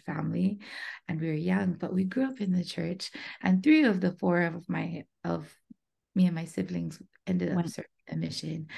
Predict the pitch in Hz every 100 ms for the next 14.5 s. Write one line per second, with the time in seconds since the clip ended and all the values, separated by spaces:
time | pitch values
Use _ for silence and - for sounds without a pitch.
0 | - - - 156 170 165 160 156 147 147
1 | 147 139 127 - 120 - 98 113 127 -
2 | - 156 - - - - - - - -
3 | - 185 196 196 190 - 214 214 226 240
4 | 233 - _ _ 214 214 202 190 190 -
5 | - - - - 240 247 226 269 285 359
6 | 339 349 - 294 269 262 226 220 185 160
7 | 160 190 185 185 180 170 175 185 190 -
8 | - - 185 185 - - - - - 262
9 | 349 359 247 240 - - 196 208 190 185
10 | - 180 - 160 156 156 - 220 - -
11 | 160 156 - - 185 196 190 277 440 403
12 | 277 254 170 170 175 156 - 165 160 -
13 | - - - 196 185 190 185 175 - 185
14 | 165 165 160 160